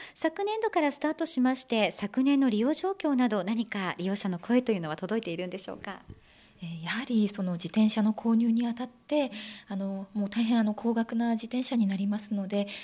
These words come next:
Speaker 2: まあ、この補助金の制度があって本当に助かったという声が非常に多かったです。
Speaker 1: はい、まあ、特に六歳未満というとね、えー、幼稚園やそして保育園などの送り迎えなどでご兄弟が多いご家庭にとっては非常にありがたい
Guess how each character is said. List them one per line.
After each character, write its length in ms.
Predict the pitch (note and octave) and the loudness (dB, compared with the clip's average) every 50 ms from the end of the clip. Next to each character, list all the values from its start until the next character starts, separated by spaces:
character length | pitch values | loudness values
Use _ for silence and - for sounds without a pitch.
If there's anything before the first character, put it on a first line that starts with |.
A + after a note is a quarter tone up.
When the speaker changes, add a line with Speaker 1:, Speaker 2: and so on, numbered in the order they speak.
| - - | -14 -10
Speaker 2:
ま 60 | - G3 | -10 -8
あ、 20 | |
こ 140 | - - G3 | -4 -2 -2
の 60 | G3 | -2
補 120 | G3 G#3 | -2 -2
助 160 | G3 G#3+ G3+ - | -4 -4 -2 -2
金 140 | A3 G#3+ | 0 0
の 80 | G#3+ A3+ | 2 0
制 180 | - B3 B3 A#3 | 0 -2 -4 -4
度 80 | A3+ | -4
が 120 | G3+ G#3+ G#3+ | -4 -4 -6
あ 20 | |
っ 40 | G#3+ | -6
て 280 | - - - A3+ A3+ | -8 -6 -4 -2 -2
本 200 | G#3+ G#3+ A3+ A3 | 0 0 0 -2
当 120 | A3+ - A#3 | 0 0 -2
に 100 | A#3 A#3 | -2 0
助 240 | A#3 A3 - - - | -2 -4 -8 -8 -12
か 60 | D4+ | -14
っ 40 | C#4+ | -14
た 120 | - - | -10 -10
と 300 | - - F#3 E3 - - - | -4 -2 0 -2 -2 -4 -8
い 60 | G3+ | -6
う 140 | G3 F#3+ F#3+ | -6 -6 -6
声 180 | - - B3 B3+ | -8 -8 -6 -4
が 80 | A3+ | -4
非 140 | G#3 G3+ G3 | -4 -6 -6
常 140 | F3+ F#3+ F3+ | -6 -4 -4
に 100 | F3+ F3+ | -2 -2
多 100 | F#3+ F#3 | -2 -2
か 120 | F#3 F#3 | -4 -6
っ 20 | F3 | -8
た 80 | - E3+ | -8 -8
で 120 | E3 E3 | -8 -8
す。 120 | - - D#3+ | -6 -4 -6
Speaker 1:
は 840 | - - - _ _ _ _ _ _ - F3 F#3 G3 G#3 A#3 B3 B3+ | -6 -6 -12 _ _ _ _ _ _ -20 -20 -18 -16 -14 -14 -14 -14
い、 80 | B3+ - - - - - - _ - | -16 -18 -20 -20 -20 -20 -20 _ -14
ま 80 | F#3 | -12
あ、 40 | F#3+ | -6
特 260 | - D4 D4 - D#4+ | -6 -4 -2 0 2
に 200 | C#4 B3+ A#3+ G#3+ F#3+ | 4 4 4 4 2
六 180 | F3+ F3 - | 0 -2 -4
歳 180 | - - B3+ C4+ | -2 0 2 2
未 140 | C#4 D#4+ E4 | 2 2 0
満 220 | F#4 F#4+ F#4+ F#4 | 0 -2 -4 -2
と 80 | - D4 | -2 0
い 80 | C4+ | 0
う 40 | C4+ | 0
と 140 | C4+ C4 B3+ | 0 2 2
ね、 160 | C#4 D#4 - - - - - - | 2 2 0 -2 -8 -14 -8 -4
え 160 | G3+ G#3 G3+ | -2 0 0
ー、 40 | G3 | 0
幼 120 | G3 G#3 G#3+ | 0 0 -2
稚 120 | G#3+ G#3+ - - | -4 -6 -6 -2
園 120 | A#3 A3+ G#3 | -2 0 0
や 100 | F#3+ F#3 | 0 -2
そ 140 | - - F3+ | -4 -6 -8
し 60 | - | -6
て 80 | - F3 | -6 -6
保 140 | D#3+ G#3 A#3+ | -2 -2 -2
育 180 | B3+ - F4 | -2 -2 -4
園 100 | F4+ F#4 | -2 -2
な 80 | F#4 D#4+ | 0 0
ど 80 | B3+ C4+ | 2 2
の 120 | A3+ G3+ | 2 2
送 160 | F#3+ - B3 | 0 0 0
り 80 | A#3+ C4+ | 2 2
迎 200 | C#4 E4 E4+ F#4 F4+ | 2 0 -2 -2 -2
え 80 | F4 | 0
な 100 | D#4 D4 | 0 2
ど 120 | C4 C4 B3 | 2 2 2
で 220 | G3+ G#3 G3+ F#3 F3+ | 2 2 2 2 0
ご 80 | F#3 F3+ | -4 -6
兄 140 | - G#3+ | -4 -4
弟 220 | G#3+ G3+ G3+ G3 F3+ | -2 -2 -2 -2 -2
が 80 | F3 | -2
多 120 | F#3 G#3+ A3+ | 0 0 2
い 100 | G#3+ F#3+ | 0 0
ご 140 | - - E3+ | -2 -4 -8
家 140 | - F#3+ - | -8 -8 -4
庭 120 | - G#3 G#3 | -2 -2 -2
に 100 | G#3+ G#3 | 0 -2
と 100 | - A#3+ | -2 -4
っ 40 | |
て 140 | B3 - A#3 | -2 0 2
は 160 | G#3+ G3+ G3 - - - - - | 4 4 2 2 -4 -14 -14 -14
非 140 | - - E3+ | -10 -8 -4
常 280 | E3 G3+ G#3+ B3 C4+ | -2 2 4 6 6
に 300 | C#4 C4+ C4+ C#4 C4+ C4+ - | 8 8 8 6 6 4 0
あ 80 | E3 | -6
り 120 | E3 G3 F#3+ | -4 0 0
が 140 | B3 B3+ | 0 0
た 240 | B3+ - C4 C4+ C4+ | 2 2 4 4 6
い 160 | B3+ F#3 - | 4 2 0